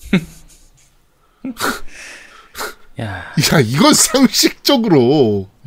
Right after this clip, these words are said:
Speaker 1: 네, 말이 됩니까, 이게? 물을 가두면 가둘수록 맑아진다는 게?
Speaker 2: 야, 우리 속담 있잖아요. "흐르는 물에는 이끼가 끼지 않는다."
Speaker 1: 그렇죠.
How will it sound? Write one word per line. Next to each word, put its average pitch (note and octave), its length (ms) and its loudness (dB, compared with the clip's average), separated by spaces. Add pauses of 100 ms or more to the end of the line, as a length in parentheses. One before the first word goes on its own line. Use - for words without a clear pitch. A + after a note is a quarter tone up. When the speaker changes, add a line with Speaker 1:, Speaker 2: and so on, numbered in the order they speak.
(880)
Speaker 1:
네, C3+ 140 2
말이 D3 280 4
됩니까, E3 380 6
이게? D#3+ 360 4 (180)
물을 C#3+ 340 2
가두면 D3+ 380 4
가둘수록 B2 460 0
맑아진다는 G#2+ 800 -2
게? B2+ 160 -6 (220)
Speaker 2:
야, A2+ 60 0
우리 A#2 160 0
속담 G#3 300 0
있잖아요. G#2 320 2
"흐르는 F3 380 4
물에는 B2+ 280 4
이끼가 B2+ 240 0
끼지 G#2 220 -2
않는다." F2 440 -4
Speaker 1:
그렇죠. C#3 640 2